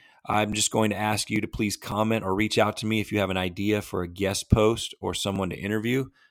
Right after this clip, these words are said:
I would love to hear your ideas on that and contributions. And then finally, we'll end with our superhero support. You can use your superpowers to serve and bless others while supporting the work of Closer Than You Think.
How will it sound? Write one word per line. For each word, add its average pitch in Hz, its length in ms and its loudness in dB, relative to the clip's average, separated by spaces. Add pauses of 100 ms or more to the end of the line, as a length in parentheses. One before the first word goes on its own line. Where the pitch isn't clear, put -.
(160)
I - 40 -6
would 92 100 -4
love 90 220 0
to 95 60 -2
hear 92 140 -2
your 92 180 0
ideas 92 540 -2
on 92 160 -4
that 104 280 -2 (100)
and 101 100 -12
contributions. 98 720 -4 (540)
And 107 80 4
then 110 100 6
finally, 104 380 4
we'll 101 180 4
end 101 160 2
with 101 100 2
our 95 60 4
superhero 98 560 0
support. 113 400 2
You 107 100 -4
can 101 120 -6
use 107 160 0
your 165 100 8
superpowers 95 680 2
to 101 80 -8
serve 101 260 2
and 95 100 -4
bless 101 220 2
others 107 340 2 (340)
while 101 180 4
supporting 98 400 -2
the 92 80 -2
work 92 240 0
of - 80 -16
Closer 92 280 -4
Than 87 140 -6
You 87 80 -6
Think. 87 400 -8